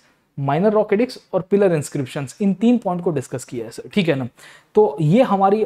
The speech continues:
अशोक की इंस्क्रिप्शंस की पार्ट कवर होगी, अशोक का धम्म कवर हो गया, अशोक के एडिक्ट्स कवर हो गए सर, ठीक है।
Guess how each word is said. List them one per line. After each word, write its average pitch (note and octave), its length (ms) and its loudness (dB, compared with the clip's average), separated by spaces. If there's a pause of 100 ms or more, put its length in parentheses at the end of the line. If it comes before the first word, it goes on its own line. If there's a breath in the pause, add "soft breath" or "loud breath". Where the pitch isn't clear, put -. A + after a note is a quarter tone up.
(100)
अशोक G3+ 320 0
की F#3+ 380 -2
इंस्क्रिप्शंस E3+ 560 -4
की F#3 100 -4
पार्ट C#3 300 -4
कवर C#3+ 240 0
होगी, C3+ 320 -2 (260)
अशोक F3+ 280 -4
का E3 100 0
धम्म E3 320 0
कवर C#3 260 -2
हो C3 160 -2
गया, D3 180 -2 (460 loud breath)
अशोक E3+ 280 -4
के G3+ 100 -4
एडिक्ट्स D3+ 320 -2
कवर B2 240 -4
हो A#2 160 -8
गए A2 140 -8
सर, G#2 180 -14
ठीक D3+ 220 -4
है। B2+ 60 -2